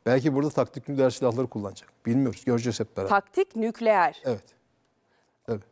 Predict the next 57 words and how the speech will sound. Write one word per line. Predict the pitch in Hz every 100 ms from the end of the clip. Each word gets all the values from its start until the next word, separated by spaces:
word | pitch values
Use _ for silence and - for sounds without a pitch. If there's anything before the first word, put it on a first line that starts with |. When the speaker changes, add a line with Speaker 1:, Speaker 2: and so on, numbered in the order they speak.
| -
Speaker 2:
Var | 180 208 214
mı | 190 180
Ukrayna'nın | 175 185 175 175 170
elinde | 165 170 170
hala | 165 165 160 165
da? |
Speaker 1:
Rusların | 277 196
Speaker 2:
Olmadı. | 208 196 247
Speaker 1:
elinde | 214 120
var. | 98 - _ -
Speaker 2:
Rusların | 190 - 190 175
elinde | 156 156 147
Speaker 1:
Tabii. | -
Speaker 2:
var. | - - _ _ _
Speaker 1:
Yani | 120 127
şimdi, | - 151 160 139
şimdi | 156 156
bakın | 151 185 123
bu | 127
savaş, | 156 160 160 - - _
yani | 143 147
Putin | - - 240 190
buradan | 170 185 175 254 - _ _ _ -
onuru | 160 180 208
kırılmış | - 175 185 175 -
bir | 170
Rusya | 160 160 185
ile | 170
ayrılmayacak. | 143 143 147 139 104 - _ _ -
Speaker 2:
Ha, | - 185
Rusya, | 165 240 330 - 262
Speaker 1:
Yani, | 220 - 226
Speaker 2:
Rus | 330
Speaker 1:
tabii | 196
yani | 226
Speaker 2:
ordusu | 208 202 208
Speaker 1:
şimdi, | - 359
şimdi | 311
bakın, | 262
Speaker 2:
nükleeri | - 269 277
Speaker 1:
bu, | 311
Speaker 2:
artık | 285 349
Speaker 1:
burada, | 269
Speaker 2:
burada | 269 262
devreye | 254 269 302
Speaker 1:
şimdi | 277
bakın, |
Speaker 2:
sokabilir, | 269 247
Speaker 1:
konvansiyonel | 180 190 202
Speaker 2:
nükleer | 196 190 180
savaşı. | 185 175 175
Speaker 1:
anlamda | 180 240 180
bir | 185
denge | 175 180 185
sağladı | - 160 165
Ukrayna | 185 - 131 120
ordusu. | 104 - - -